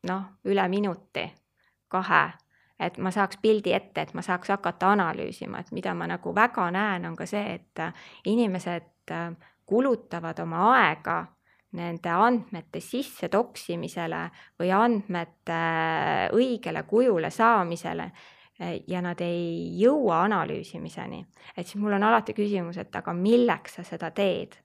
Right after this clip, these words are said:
Et kui mul klient tuleb ja ütleb, et tead, ma olen kolm-neli kuud kõik oma tulud-kulud toksinud kuskile rakendusse või äppi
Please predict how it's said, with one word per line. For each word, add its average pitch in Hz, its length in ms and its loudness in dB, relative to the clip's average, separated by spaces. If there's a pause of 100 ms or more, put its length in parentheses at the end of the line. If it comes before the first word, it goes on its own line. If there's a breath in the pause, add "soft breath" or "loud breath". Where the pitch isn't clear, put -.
(420 loud breath)
Et - 100 -12
kui 196 140 -4
mul 190 240 -4
klient 247 400 0
tuleb 214 320 0
ja 196 80 0
ütleb, 196 220 -6
et - 140 -10
tead, 220 260 2
ma 190 100 -4
olen 175 160 -4
kolm-neli 220 640 4
kuud 208 400 -2
kõik 247 400 -2
oma 175 200 -6
tulud-kulud 208 720 0
toksinud 202 720 -6
kuskile 180 520 -4
rakendusse 190 720 0
või 180 180 2
äppi 185 540 0